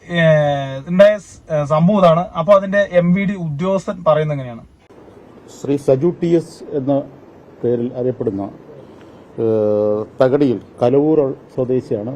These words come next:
Speaker 2: അദ്ദേഹം ഒരു ബ്ലോഗർ എന്നാണ് അറിയപ്പെടുന്നത്. അദ്ദേഹം,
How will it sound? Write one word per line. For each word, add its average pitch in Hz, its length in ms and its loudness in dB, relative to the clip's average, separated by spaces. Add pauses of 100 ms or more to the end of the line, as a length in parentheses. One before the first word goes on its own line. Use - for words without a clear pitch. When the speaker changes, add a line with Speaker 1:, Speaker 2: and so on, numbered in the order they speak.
(120)
Speaker 2:
അദ്ദേഹം 127 400 -4 (160)
ഒരു 135 120 -2 (420)
ബ്ലോഗർ 143 440 4
എന്നാണ് 131 320 -2 (100)
അറിയപ്പെടുന്നത്. 98 520 -6 (800)
അദ്ദേഹം, 147 300 0